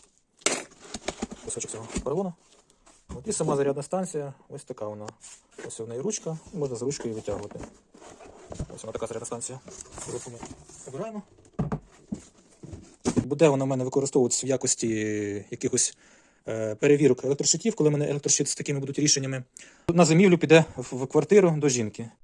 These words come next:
А для офісу в мене є свої ніж-, ніштяки. Е, є, є насамперед така штучка. Вона минулої зимою дуже мені в хаті спасла. Це вона тільки заживлює роутер.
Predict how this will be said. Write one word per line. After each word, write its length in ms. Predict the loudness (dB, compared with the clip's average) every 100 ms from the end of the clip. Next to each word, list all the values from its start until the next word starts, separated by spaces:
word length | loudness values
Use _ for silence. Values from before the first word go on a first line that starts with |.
| -8
А 120 | -6
для 140 | 2 4
офісу 360 | 4 2 -2
в 40 | 0
мене 260 | 0 2
є 100 | 2
свої 280 | 0 0 2
ніж-, 240 | 2 2
ніштяки. 640 | 0 0 2 0 4 2 2 -4 _ -16 -14 -14 -6
Е, 260 | 0 4 4
є, 260 | 4 4 4 0
є 180 | -2 0
насамперед 520 | 2 0 0 4 4
така 220 | 4 0
штучка. 640 | 0 4 2 4 4 4 0 -14 -10
Вона 420 | -4 2 4 2 -6 -6
минулої 420 | 0 4 6 6
зимою 340 | 4 2 2
дуже 300 | 2 2 2
мені 260 | 2 0 -2
в 60 | 0
хаті 340 | 2 2 0
спасла. 460 | 0 -2 0 2 2
Це 280 | 0 -2 -4 -14 -20 _
вона 220 | 0 0
тільки 300 | 2 -2 -2
заживлює 540 | 0 2 4 4 6 8
роутер. 480 | 10 10 6 0